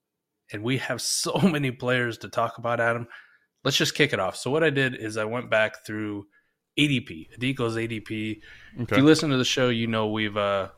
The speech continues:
Speaker 1: how much <laughs> I
Speaker 2: We,
Speaker 1: praise
Speaker 2: we,
Speaker 1: the tool that
Speaker 2: we have
Speaker 1: Adeko
Speaker 2: propped
Speaker 1: has developed.
Speaker 2: Adeko, uh, left and right, every, almost every episode, right?
Speaker 1: So for those of you who are unfamiliar, he found a way to take the A P I from Sleeper,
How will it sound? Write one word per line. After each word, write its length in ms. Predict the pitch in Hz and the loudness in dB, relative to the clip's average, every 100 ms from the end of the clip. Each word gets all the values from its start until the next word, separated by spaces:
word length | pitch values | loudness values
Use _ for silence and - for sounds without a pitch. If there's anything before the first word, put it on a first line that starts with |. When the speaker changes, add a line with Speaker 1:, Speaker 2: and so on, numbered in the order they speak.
| - - | -20 -10
Speaker 1:
how 220 | - 143 | -4 -2
much 480 | 117 110 - - - | 0 -2 -4 -8 -6
<laughs> 560 | - - - - - - | -4 -2 -4 -10 -2 2
I 60 | |
Speaker 2:
We, 80 | 196 | 2
Speaker 1:
praise 480 | - - 131 117 113 | 2 2 4 4 2
Speaker 2:
we, 60 | |
Speaker 1:
the 140 | 110 113 | -4 -6
tool 440 | - 117 101 95 - | -4 -4 -4 -8 -2
that 100 | 110 | 2
Speaker 2:
we 60 | 104 | 4
have 120 | 113 | 2
Speaker 1:
Adeko 100 | 120 | 6
Speaker 2:
propped 320 | 107 110 104 | 8 10 8
Speaker 1:
has 100 | 98 | 2
developed. 260 | 95 95 95 | 0 0 2
Speaker 2:
Adeko, 600 | 85 82 85 - - - | 2 0 -4 -6 -4 -2
uh, 40 | |
left 260 | 92 101 - | 0 0 0
and 120 | 92 | -2
right, 200 | 85 76 | 0 0
every, 240 | 80 85 | -2 -2
almost 300 | - 135 120 | 0 2 4
every 200 | 117 101 | 2 2
episode, 400 | 90 - 78 71 76 | 2 0 -8 -8 -6
right? 200 | 85 95 - - - - - - - | -6 -6 -14 -18 -18 -18 -16 -16 -8
Speaker 1:
So 280 | - 139 135 | 2 2 2
for 180 | - 156 | 2 4
those 220 | 180 160 | 4 4
of 60 | |
you 80 | 156 | 4
who 60 | 139 | 4
are 80 | 123 | 2
unfamiliar, 840 | 135 123 123 123 123 117 110 107 - - - | -2 -4 -2 0 2 2 0 -6 -16 -20 -10
he 120 | 131 | -8
found 280 | 131 160 170 | -2 0 0
a 60 | 139 | 0
way 240 | 123 120 | 0 -2
to 160 | 120 120 | -4 -8
take 260 | - 110 | -6 -8
the 200 | 82 101 | -8 -8
A 40 | 113 | -6
P 200 | 113 107 | -4 -2
I 100 | 104 | -4
from 200 | - 98 | -6 -10
Sleeper, 640 | - 120 113 113 113 | -6 -6 -2 -4 -4